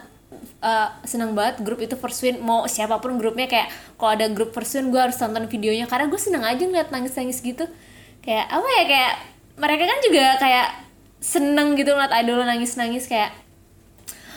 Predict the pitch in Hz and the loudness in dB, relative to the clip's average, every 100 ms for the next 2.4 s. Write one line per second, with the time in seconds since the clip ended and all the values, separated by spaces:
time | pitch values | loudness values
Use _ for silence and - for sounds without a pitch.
0 | - - - 220 214 247 294 285 226 262 | -20 -10 0 2 2 2 0 2 2 2
1 | - 214 202 202 196 208 208 208 247 247 | 0 0 0 -2 -2 0 2 2 0 -4
2 | 196 190 185 | -2 0 0